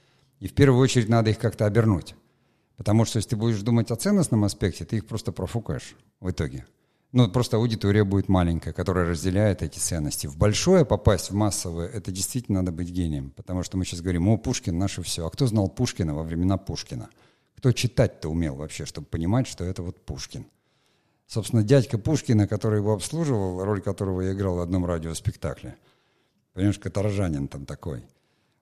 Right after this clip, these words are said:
он и то не понимал, малец и малец, понимаешь? Я вот, э, за, за ним там ухаживаю в лицее, и все. Вот это понимали те, кто с ним в лицее учились.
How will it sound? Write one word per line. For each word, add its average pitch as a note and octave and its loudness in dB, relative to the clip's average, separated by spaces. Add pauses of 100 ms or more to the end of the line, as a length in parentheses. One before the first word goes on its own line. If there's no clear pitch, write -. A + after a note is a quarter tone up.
он A#2 8
и C#3 10
то C3 6
не G#2 6
понимал, F2 0
малец A#2+ 6
и G2+ 2
малец, D2+ -2 (280)
понимаешь? D#2 -4
Я E2 -2
вот, D#2+ -6 (200)
э, D#2+ -4
за, D#2+ -6
за E2+ -2
ним F2 2
там D#2 -4
ухаживаю F2+ -2
в C#2+ -8
лицее, D#2+ -6
и D2+ -6
все. B1+ -8 (880)
Вот D#3 2
это E3 4
понимали E3 4
те, C#3 0
кто B2+ -2
с - -6
ним C3+ 6
в - 4
лицее A2+ -2
учились. C#2+ -10